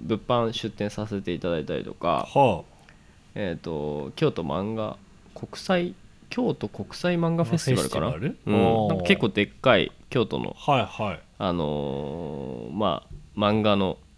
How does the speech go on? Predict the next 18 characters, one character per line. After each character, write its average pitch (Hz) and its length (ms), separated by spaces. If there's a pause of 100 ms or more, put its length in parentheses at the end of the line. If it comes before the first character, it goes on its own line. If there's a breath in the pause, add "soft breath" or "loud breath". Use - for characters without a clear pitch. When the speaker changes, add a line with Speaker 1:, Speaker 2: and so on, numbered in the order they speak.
(180)
Speaker 1:
フ - 120
ェ - 20
ス - 140
み 53 100
た - 120
い 85 60
な - 120
Speaker 2:
う 196 80
ん。 113 240
Speaker 1:
と - 80
こ 90 120
ろ 67 80
な 55 100
ん 65 80
で 67 100
す - 120
け 62 120
ど、 64 160